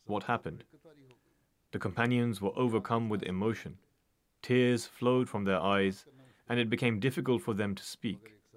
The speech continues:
However, one companion stood up and said, "O Messenger of Allah, since you have asked whether you caused any harm to anyone,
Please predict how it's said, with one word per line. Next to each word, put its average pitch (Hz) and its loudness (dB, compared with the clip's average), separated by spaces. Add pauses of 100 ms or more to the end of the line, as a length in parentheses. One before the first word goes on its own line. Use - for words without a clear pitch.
(800)
However, 98 -2 (760)
one 113 0
companion 131 0
stood 123 -2
up 117 2
and 98 -6
said, 98 -2 (1300)
"O 120 8
Messenger 120 2
of 107 2
Allah, 101 2 (1700)
since 143 0
you 147 2
have 127 2
asked 110 2 (180)
whether 104 2
you 104 0
caused 113 0
any 110 -2
harm 107 2
to 104 -4
anyone, 92 -4